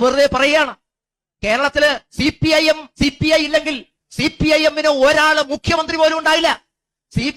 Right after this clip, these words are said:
തിരിച്ച് ഞങ്ങൾ പറയുകയാണ്, സി പി ഐയുടെ ഔദാര്യം കൊണ്ടാണ് നിന്റെയൊക്കെ എം എൽ എയും മന്ത്രിയും മുഖ്യമന്ത്രിയും ഈ കസേരയിൽ ഇരിക്കുന്ന ഓർമ്മ നിനക്കൊക്കെ വേണം, അത് മനസ്സിലാക്കിക്കോണം.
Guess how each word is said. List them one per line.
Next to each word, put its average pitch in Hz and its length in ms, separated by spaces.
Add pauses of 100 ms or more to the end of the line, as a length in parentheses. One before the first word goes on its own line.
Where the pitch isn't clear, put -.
തിരിച്ച് 294 300
ഞങ്ങൾ 294 180 (100)
പറയുകയാണ്, 311 360 (320)
സി 294 100 (160)
പി - 140
ഐയുടെ 311 200 (100)
ഔദാര്യം 330 420
കൊണ്ടാണ് 294 320
നിന്റെയൊക്കെ 302 400
എം 285 120
എൽ 302 120
എയും 294 180
മന്ത്രിയും 311 380
മുഖ്യമന്ത്രിയും 311 460 (320)
ഈ 370 120
കസേരയിൽ 349 380
ഇരിക്കുന്ന 320 240 (100)
ഓർമ്മ 330 240
നിനക്കൊക്കെ 269 320
വേണം, 220 160 (760)
അത് 254 140
മനസ്സിലാക്കിക്കോണം. 254 520